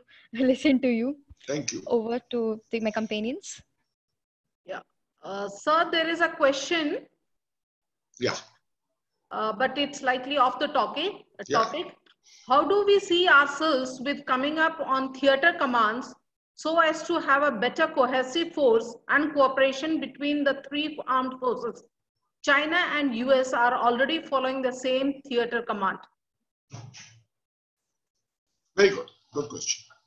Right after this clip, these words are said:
Speaker 3: This has been asked by one of, uh, our principal from D P S Na-, Nagpur, Missus,
Speaker 2: Okay.
Speaker 3: uh,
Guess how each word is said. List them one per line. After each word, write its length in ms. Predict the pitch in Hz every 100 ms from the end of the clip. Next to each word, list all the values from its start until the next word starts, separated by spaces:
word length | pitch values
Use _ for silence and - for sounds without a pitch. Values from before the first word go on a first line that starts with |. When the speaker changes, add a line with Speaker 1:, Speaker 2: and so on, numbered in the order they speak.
| _ _
Speaker 3:
This 160 | 254 262
has 220 | 320 311
been 220 | 320 320
asked 340 | 285 302 302 269
by 240 | 277 269
one 240 | 262 254 262
of, 120 | -
uh, 40 | 233
our 300 | 226 240 240
principal 640 | 254 254 262 311 320 320
from 400 | - 262 262 247
D 140 | 233 247
P 140 | 262
S 220 | 247 240 - - _ _ _ -
Na-, 100 | - _ _ _ -
Nagpur, 560 | 240 247 247 214 196 - _ _ _ _ 233
Missus, 520 | 233 262 262 - -
Speaker 2:
Okay. 80 | 233
Speaker 3:
uh, 360 | 220 220 214